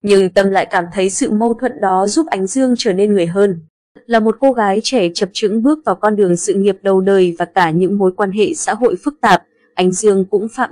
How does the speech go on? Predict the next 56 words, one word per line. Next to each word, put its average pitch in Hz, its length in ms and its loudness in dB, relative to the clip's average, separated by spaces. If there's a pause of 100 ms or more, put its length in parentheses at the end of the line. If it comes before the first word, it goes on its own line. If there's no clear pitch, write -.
nhiều 180 180 2
sai 185 200 -2
lầm. 170 240 2 (440)
Nhưng 196 260 2
không 185 280 -4
có 180 100 -2
nghĩa 202 260 0 (100)
cô 226 80 2
ấy 185 240 0
là 262 100 -2
người 170 180 0
xấu. 175 480 0 (320)
Bất 220 240 -4
kỳ 202 120 0
nhân 196 180 2
vật 196 160 -2
nào 180 320 -2
cũng 214 140 0
vậy, 233 260 0 (260)
Tâm 220 160 0
nghĩ 220 320 2
chắc 320 200 -4
rằng 202 200 -2
khán 190 220 -4
giả 202 320 -2
có 185 100 -2
người 226 260 4
sẽ - 160 -6
cảm - 180 -4 (100)
thương, 226 260 2 (240)
cũng 226 220 2
có 214 140 0
người 220 300 2
sẽ 170 160 -6
phản 190 200 -2
đối. 180 320 2 (340)
Nhưng 180 280 4
Tâm 180 240 2
nghĩ, 202 300 2 (260)
ai 269 180 2
cũng 247 240 0
sẽ 240 200 -2
thấy 214 240 0
một 269 180 2 (100)
phần 180 300 2
những 190 180 0
bối 185 120 4
rối 196 220 0
tuổi 254 240 2
trẻ 185 280 0
của 165 220 0
chính 185 260 0
mình 233 200 2
trong 170 180 -6
Ánh 165 180 -2
Dương. 208 340 0